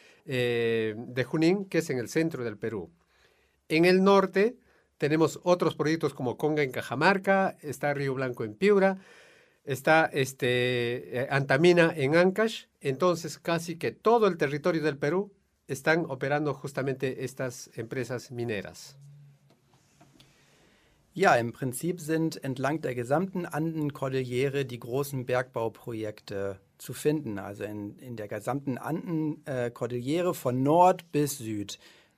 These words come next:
Speaker 2: Im Süden des grö-, sind die größten Projekte vorzufinden, also Las Bambas in Apurimac, äh, oder Antapacay in Cusco, ähm, Cerro Verde in Arequipa, ähm,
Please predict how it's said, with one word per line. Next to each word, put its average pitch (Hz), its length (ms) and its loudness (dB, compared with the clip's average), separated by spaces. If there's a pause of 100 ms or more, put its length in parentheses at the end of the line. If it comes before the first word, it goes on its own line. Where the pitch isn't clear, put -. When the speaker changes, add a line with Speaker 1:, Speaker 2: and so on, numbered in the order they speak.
(120)
Speaker 2:
Im 135 100 -4
Süden 262 560 2 (360)
des 165 120 -12
grö-, 160 280 -2
sind 160 180 0
die 151 100 -6
größten 131 400 -2
Projekte 113 440 -6
vorzufinden, 104 640 -8
also 101 480 -8
Las 117 260 -8
Bambas 135 680 0
in 113 340 -10
Apurimac, 135 840 -2 (360)
äh, 120 300 -6
oder 113 240 -6
Antapacay 139 800 0
in 123 220 -8
Cusco, 151 600 2 (420)
ähm, 117 680 -4 (160)
Cerro 135 320 -2
Verde 151 480 4
in 131 220 -4
Arequipa, 143 760 0 (600)
ähm, 117 480 -6